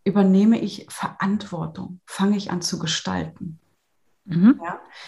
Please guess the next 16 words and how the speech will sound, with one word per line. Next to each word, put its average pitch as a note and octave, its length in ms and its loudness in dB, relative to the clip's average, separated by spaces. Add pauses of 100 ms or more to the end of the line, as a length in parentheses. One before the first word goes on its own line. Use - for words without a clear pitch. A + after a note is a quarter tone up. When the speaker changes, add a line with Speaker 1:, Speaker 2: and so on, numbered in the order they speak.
(160)
Speaker 1:
Zukunftsplanung, F#3+ 920 0
also G3 180 2
diese G#3+ 220 2
klassischen A3+ 500 0
Resilienzsäulen, G#3+ 960 0
ich - 100 -8
glaube, F3 200 -8
ich E3 80 -8
habe F#3+ 100 -6
da F#3+ 100 -4
irgendwo F#3 260 -4
auch - 40 -2
noch D#3 120 -4
einen D#3+ 100 0
Blogartikel - 520 -6
versteckt, - 540 -4